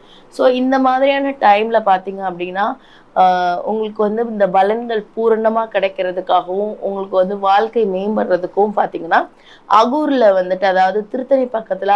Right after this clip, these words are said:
அகூர்னு ஒரு ஊர் இருக்கு. அங்க வந்து பாத சனீஸ்வரர் கோயில் இருக்கு. So, அந்த பாத சனீஸ்வரர் கோயில்ல பாத்தீங்கன்னா, மங்கள சனீஸ்வரன் சொல்லிட்டு சனீஸ்வரர் வந்துட்டு அவங்க ஒய்ஃபோட இருக்காங்க. So, அந்த மனைவியோட இருக்கிற அந்த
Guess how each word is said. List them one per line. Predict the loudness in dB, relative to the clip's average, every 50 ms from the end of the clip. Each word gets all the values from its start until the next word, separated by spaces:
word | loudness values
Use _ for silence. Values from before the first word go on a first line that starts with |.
| 4 4
அகூர்னு | 4 2 0 0 -2 -2 -4 -6 -6
ஒரு | -4 -4 -2 -2 -2 -4 -4 -6 -4 -2
ஊர் | 0 0 0 0
இருக்கு. | -4 -6 -4 -2 -2 0 0 0
அங்க | 0 -2 -2 -2
வந்து | -4 -4 -4 -6 -8 -4 2
பாத | 4 6 6 6 6 4 0 -2 -4
சனீஸ்வரர் | -4 -6 -6 -8 -10 -2 2 2 4 4 2 0 -2
கோயில் | 0 0 2 2 0
இருக்கு. | -2 -4 -6 -6 -8 -8 -8 -10 -18 -20 -20 -20 -20 -20 -20 -20 -20 -10
So, | 0 2 4 4
அந்த | 4 4 2 0 2
பாத | 2 4 4 6 4 4 4 0 0 -2
சனீஸ்வரர் | -6 -6 -6 -6 -6 -2 -2 0 0 -2 -2 -4
கோயில்ல | -4 -2 -2 0 2 0 2 2
பாத்தீங்கன்னா, | 2 0 0 -4 -10 -4 0 0 0 0 0 -2
மங்கள | -4 -4 -4 -2 -2 0 0 0 -2 -4
சனீஸ்வரன் | -6 -6 -6 -8 -10 -6 -4 -2 -2 -2 -4
சொல்லிட்டு | -6 -8 -8 -6 -6 -6 -6 -6 -6 -2 0
சனீஸ்வரர் | 0 0 0 -2 -4 -4 -2 -2 -2 -2 -2 -4
வந்துட்டு | -6 -6 0 2
அவங்க | 2 2 2 0 -2 -4 -4 -2 0
ஒய்ஃபோட | -2 -2 -2 -2 2 2 2 2
இருக்காங்க. | 2 0 -4 -6 -6 -6 -10 -14 -18 _ _ _ _ -20 -20 -20 -20 -20 -20 _
So, | -2 2 4 4
அந்த | 4 4 2 0
மனைவியோட | 2 2 2 2 2 2 2 2 2 4 6 4 4 4
இருக்கிற | 2 0 -2 -4 -4 -6 -6 -6 -4 -2 0 0
அந்த | 0 -2 -6